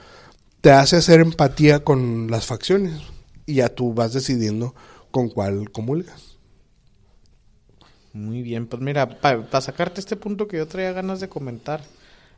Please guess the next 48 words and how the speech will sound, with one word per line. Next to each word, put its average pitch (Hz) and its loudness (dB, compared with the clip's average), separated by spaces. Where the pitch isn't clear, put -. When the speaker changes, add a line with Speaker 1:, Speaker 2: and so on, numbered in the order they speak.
Speaker 2:
eh, 95 -16
creo 160 0
que 202 -2
ya 190 0
lo 196 -2
hemos 208 -6
discutido 196 -8
entre 190 -8
nosotros, 202 -12
pero 151 -10
para 117 -12
la 120 -10
audiencia, 170 -10
el 127 -6
que 131 -6
dice 123 -4
esto, 131 -10
esta 110 -10
posición 110 -10
de 117 -8
algún 110 -10
personaje 110 -12
del 107 -6
libro, 104 -10
de, 104 -16
"Ay, 208 -16
pues - -16
que, 156 -16
que 151 -16
te 147 -16
valga 139 -14
verga, 175 -16
porque 147 -14
quién 135 -16
sabe 165 -10
si 165 -12
vas 131 -10
a 160 -12
tener 131 -14
nietos 143 -12
o - -18
no, 120 -10
a - -8
lo 147 -8
mejor 131 -8
todos 147 -12
se - -14
mueren, 131 -12